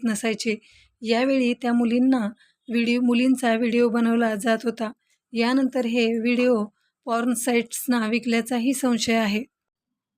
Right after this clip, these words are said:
पोलिसांनी दिलेली माहिती अशी, दोन दिवसापूर्वी राजपाल नावाच्या एका तरुणाचे अपहरण करून ठार मारण्याचा प्रयत्न केल्याची तक्रार मिळाली होती. या प्रकरणाच्या चौकशीनंतर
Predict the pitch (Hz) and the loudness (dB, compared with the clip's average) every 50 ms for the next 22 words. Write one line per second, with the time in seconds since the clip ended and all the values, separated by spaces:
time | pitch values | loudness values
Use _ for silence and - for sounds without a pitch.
0 | _ _ - 285 254 254 254 277 277 - 285 277 262 254 247 233 233 220 214 254 | _ _ -6 -4 -2 -2 -2 -2 -2 -2 -2 0 0 0 0 0 -2 -2 -2 -2
1 | 240 247 254 240 247 262 254 254 254 247 247 247 - 233 226 233 226 214 - - | -2 -2 -2 -2 -2 -2 -2 -2 -2 -2 -4 -6 -6 -4 -2 -2 -2 -2 -4 -8
2 | - 208 226 - _ _ _ _ _ _ - 240 233 247 254 262 254 269 262 226 | -10 -10 -10 -12 _ _ _ _ _ _ -10 -6 -4 -2 0 0 -2 -2 -4 -6
3 | - 262 254 262 285 269 254 240 226 233 240 226 226 220 220 - _ - 247 240 | -6 -6 -6 -4 -4 -4 -4 -2 -2 -2 -2 -2 -2 -4 -6 -8 _ -6 -6 -4
4 | 240 240 240 240 247 240 233 - 233 214 220 262 269 269 233 220 - 240 240 - | -4 -4 -4 -4 -4 -4 -4 -6 -6 -4 -4 -6 -6 -4 -6 -6 -6 -8 -8 -6
5 | - 233 220 240 247 240 240 233 - 254 220 208 226 226 _ _ _ _ _ _ | -6 -4 -4 -4 -4 -4 -6 -6 -6 -4 -4 -4 -4 -8 _ _ _ _ _ _
6 | _ 277 226 220 - 240 214 233 240 262 254 247 247 262 254 233 220 220 233 220 | _ -10 -8 -6 -4 -4 -2 -2 -2 -2 -2 -4 -2 -4 -2 -2 -2 -4 -4 -6
7 | - - 233 226 233 220 220 226 226 220 220 220 220 - 247 220 208 220 220 - | -8 -8 -8 -6 -4 -2 -2 -2 -2 -2 -2 -4 -4 -6 -6 -6 -6 -6 -6 -6
8 | 247 226 226 220 - - 240 233 - - 233 220 220 226 220 - 233 226 - - | -4 -4 -4 -4 -6 -8 -8 -8 -6 -6 -4 -4 -4 -4 -6 -6 -8 -8 -8 -8
9 | 240 247 277 240 214 214 226 - _ _ _ _ _ _ _ - 254 233 240 233 | -10 -6 -4 -2 -2 -2 -4 -6 _ _ _ _ _ _ _ -8 -4 -2 -2 -2
10 | 226 220 214 220 214 214 214 214 - 220 220 240 _ _ _ _ _ _ _ _ | -2 -2 -2 -2 -2 -4 -4 -4 -6 -8 -8 -8 _ _ _ _ _ _ _ _
11 | - 214 226 226 247 240 - 277 262 262 262 247 247 240 240 240 233 - 233 220 | -6 -4 -4 -4 -4 -6 -6 -6 -6 -4 -4 -4 -4 -4 -4 -6 -6 -8 -8 -6
12 | 220 226 - - 247 233 226 - 254 233 - - 254 247 262 254 247 254 247 226 | -6 -8 -8 -8 -6 -6 -6 -6 -8 -8 -6 -4 -2 -2 -2 -2 -4 -4 -6 -6
13 | 220 | -6